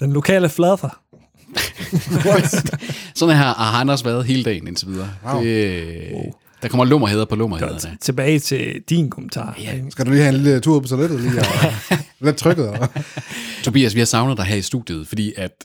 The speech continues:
Speaker 2: det har jo været Anders og Peter unhinged, literally, i at der har ikke været nogen til at holde os tilbage. Der har ikke været nogen til at lave den famøse
Speaker 3: Der har ikke været nogen til at
Speaker 2: bevægelse
Speaker 3: holde
Speaker 2: med
Speaker 3: dig
Speaker 2: hænderne.
Speaker 3: tilbage.
Speaker 2: <laughs> Anders har faktisk også snakket lang tid.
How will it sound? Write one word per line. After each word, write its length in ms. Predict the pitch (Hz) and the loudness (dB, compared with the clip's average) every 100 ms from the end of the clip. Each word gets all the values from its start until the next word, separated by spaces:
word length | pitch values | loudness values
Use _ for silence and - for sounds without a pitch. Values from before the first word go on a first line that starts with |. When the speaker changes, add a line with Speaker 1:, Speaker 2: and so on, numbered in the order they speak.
| - | -2
Speaker 2:
det 80 | 131 | 2
har 80 | 117 | 4
jo 80 | 104 | 4
været 240 | 104 101 | 2 2
Anders 280 | 110 123 131 | 0 -2 -2
og 60 | 113 | -2
Peter 360 | 135 113 85 - _ _ _ _ 127 | -2 -2 -4 -10 _ _ _ _ 0
unhinged, 720 | 127 107 135 151 - - 101 95 | 2 2 2 2 -2 -6 -10 -8
literally, 480 | 104 117 101 90 87 | -6 -2 -4 -4 -6
i 140 | 113 104 | -4 -4
at 80 | |
der 60 | 107 | -2
har 60 | 117 | 0
ikke 80 | |
været 100 | 127 | 0
nogen 140 | 123 127 | -2 -2
til 100 | 110 | -4
at 40 | |
holde 100 | 98 | -4
os 60 | 92 | -8
tilbage. 360 | - 117 139 139 | -4 -2 0 0
Der 80 | |
har 40 | 123 | 0
ikke 80 | 139 | 2
været 80 | |
nogen 100 | 139 | 0
til 100 | 135 | 0
at 40 | 120 | -2
lave 160 | 123 | -4
den 100 | 131 | -6
famøse 320 | 110 123 143 151 | -4 0 2 4
Speaker 3:
Der 60 | |
har 40 | 156 | 4
ikke 120 | 151 | 4
været 100 | 139 | 4
nogen 120 | 139 | 2
til 60 | 107 | 2
at 100 | 131 | 2
Speaker 2:
bevægelse 220 | 165 135 | 2 0
Speaker 3:
holde 140 | 110 | -4
Speaker 2:
med 0 | |
Speaker 3:
dig 380 | 98 95 101 240 | -6 -8 0 2
Speaker 2:
hænderne. 100 | 208 147 | 4 4
Speaker 3:
tilbage. 300 | 143 - - | 2 -2 -10
Speaker 2:
<laughs> 100 | - | -4
Anders 220 | 143 220 | -2 -2
har 60 | 196 | -2
faktisk 320 | 190 180 - | -2 -2 -2
også 200 | 156 202 | -2 -2
snakket 420 | - 143 95 98 98 | -2 -2 -2 -4 -6
lang 200 | 98 101 | -6 -8
tid. 240 | 110 | -10